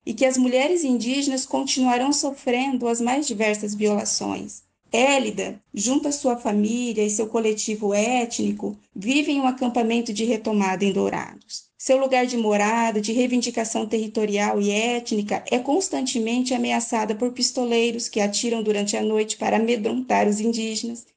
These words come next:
E ainda, a precariedade das condições de existência impera nesses territórios de luta, desassistidos pelo Estado em diversos aspectos.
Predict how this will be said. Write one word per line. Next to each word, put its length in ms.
E 120
ainda, 540
a 120
precariedade 920
das 160
condições 540
de 120
existência 840
impera 480
nesses 320
territórios 600
de 120
luta, 480
desassistidos 920
pelo 220
Estado 440
em 60
diversos 480
aspectos. 760